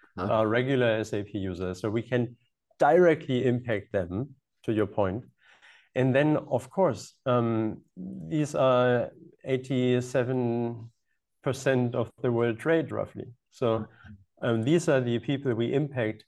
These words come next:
Speaker 2: uh, indirectly. Hmm? And then, of course, you have all the customers and partners. Think about sustainability. Um, you need to capture the supply chain,
Speaker 1: Yeah.
Speaker 2: and you need to work o-, with your partners upstream and downstream in the supply chain.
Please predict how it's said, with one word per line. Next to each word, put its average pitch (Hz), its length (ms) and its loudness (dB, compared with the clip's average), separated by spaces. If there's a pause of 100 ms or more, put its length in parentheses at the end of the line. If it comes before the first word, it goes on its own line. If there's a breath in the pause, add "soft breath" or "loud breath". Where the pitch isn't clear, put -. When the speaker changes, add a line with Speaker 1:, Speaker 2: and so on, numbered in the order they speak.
(380)
Speaker 2:
uh, 110 460 -4
indirectly. 95 840 0 (140)
Hmm? 131 120 -10 (440 loud breath)
And 110 220 0
then, 170 500 4
of 139 220 -2
course, 139 420 -2
you 135 120 -2
have 123 360 2
all 131 160 4
the 123 140 -2
customers 131 560 -2
and 101 160 -4
partners. 143 500 -4 (400 loud breath)
Think 151 160 2
about 123 300 4
sustainability. 113 920 -2 (360)
Um, 101 420 -2 (400)
you 123 100 2
need 123 220 0
to 131 80 -8
capture 123 480 -2
the 110 180 -2
supply 165 300 2
chain, - 300 -10 (500)
Speaker 1:
Yeah. 117 120 -2
Speaker 2:
and 107 200 0
you 113 80 0
need 113 200 -2
to 123 100 -2
work 110 360 -2
o-, 123 140 -4
with 117 240 -4
your 117 120 0
partners 123 460 0
upstream 139 540 0
and 123 240 2
downstream 143 540 0
in 92 100 -6
the 95 80 -4
supply 110 320 -6
chain. - 260 -14